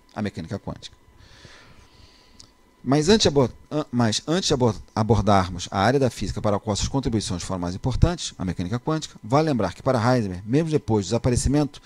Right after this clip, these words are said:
da ameaça da física ariana, as experiências e as medidas continuavam a constituir o melhor guia para os físicos em suas tentativas de descrever a natureza. Nem mesmo a filosofia, pela qual ele nutria tanto interesse e respeito, poderia substituí-las.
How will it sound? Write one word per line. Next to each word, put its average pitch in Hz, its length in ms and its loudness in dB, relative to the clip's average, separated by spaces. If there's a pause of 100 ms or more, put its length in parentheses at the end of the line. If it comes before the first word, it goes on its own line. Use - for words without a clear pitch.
(280)
da 120 100 4
ameaça 110 400 4
da 92 100 0
física 98 300 -4
ariana, 135 380 2 (340)
as 127 160 2
experiências 113 880 0 (480)
e 110 80 4
as 107 80 2
medidas 127 480 0
continuavam 127 840 0
a 117 120 0
constituir 120 580 0
o - 80 -6
melhor 127 320 4
guia 101 220 -2
para 113 180 -2
os 120 80 -6
físicos 113 420 -6
em 117 120 -4
suas 135 240 -4
tentativas 110 540 -4
de 101 60 -6
descrever 92 460 -6
a 87 120 -6
natureza. 87 640 -8 (760)
Nem 131 280 6
mesmo 107 400 -2
a - 20 -4
filosofia, 123 560 -4
pela 104 240 -2
qual 95 240 -2
ele 98 80 -2
nutria 95 300 -6
tanto 107 200 -8
interesse 120 380 2
e 139 40 -4
respeito, 120 420 -2 (280)
poderia 104 480 2 (220)
substituí-las. - 880 -6